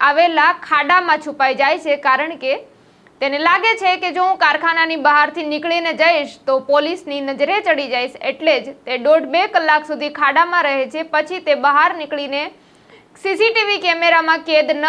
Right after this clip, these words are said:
થાય એટલે ડિવાઈડર પર ચાલે છે, રેલિંગ પર ચાલે છે અને પસાર થઈ જાય છે.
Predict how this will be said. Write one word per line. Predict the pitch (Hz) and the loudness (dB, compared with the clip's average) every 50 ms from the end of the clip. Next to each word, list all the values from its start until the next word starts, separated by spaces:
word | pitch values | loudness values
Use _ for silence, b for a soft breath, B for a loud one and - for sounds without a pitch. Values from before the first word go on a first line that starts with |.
| 339 381 | 2 2
થાય | 381 381 339 311 302 302 | 2 2 2 4 4 4
એટલે | 294 - - 302 294 - 285 277 285 | 2 2 0 -2 0 2 2 2 2
ડિવાઈડર | 240 277 277 285 302 302 320 294 349 359 | 2 0 0 2 2 2 4 4 2 2
પર | - - 330 302 285 | 2 0 -2 -2 -2
ચાલે | - 285 269 262 262 262 | 0 0 0 0 0 -2
છે, | 254 262 302 277 269 | -4 -2 0 0 0
રેલિંગ | 226 254 262 262 294 311 339 330 | 2 0 -2 -2 -2 -4 -6 -4
પર | - 294 269 | -4 -4 -4
ચાલે | - 285 262 247 254 254 | -2 -2 -2 -2 -2 -4
છે | 240 226 277 294 320 | -8 -10 -8 -8 -8
અને | 330 - - 233 247 247 254 302 359 - b b b b b b b b b _ | -8 -8 -8 -8 -8 -8 -10 -10 -12 -16 b b b b b b b b b _
પસાર | - 294 294 381 370 381 392 381 | -6 -4 0 2 2 2 2 2
થઈ | 370 320 294 285 | 2 0 0 2
જાય | 254 311 311 339 359 | 2 2 2 0 0
છે. | - 311 285 277 302 | -2 -2 -2 -2 -4